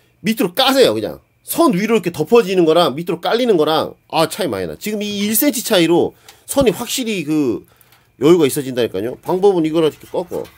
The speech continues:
예, 꺾어. 꺾은 다음에 여기로 다시 넣으면 돼. 여기 구멍으로. 여기, 여기, 여기, 여기는 잘 안 들어가요. 여기 들어가나? 안 들어가요. 그렇지.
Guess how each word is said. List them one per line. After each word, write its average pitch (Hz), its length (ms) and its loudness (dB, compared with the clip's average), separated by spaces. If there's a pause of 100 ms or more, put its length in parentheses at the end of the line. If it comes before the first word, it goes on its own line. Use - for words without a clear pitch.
(340)
예, 104 80 -10
꺾어. 139 340 -10 (1400)
꺾은 175 260 -4
다음에 135 440 2
여기로 123 480 -6
다시 123 200 -12
넣으면 143 280 -4
돼. 76 180 -8 (1200)
여기 - 100 -18 (100)
구멍으로. 110 580 -4 (4000)
여기, 135 300 -4
여기, 131 220 0
여기, 135 200 0
여기는 175 260 2
잘 117 140 2
안 92 100 0
들어가요. 71 320 -4 (560)
여기 139 100 -2
들어가나? 143 380 0 (140)
안 117 120 -6
들어가요. 92 520 -6
그렇지. 87 280 -16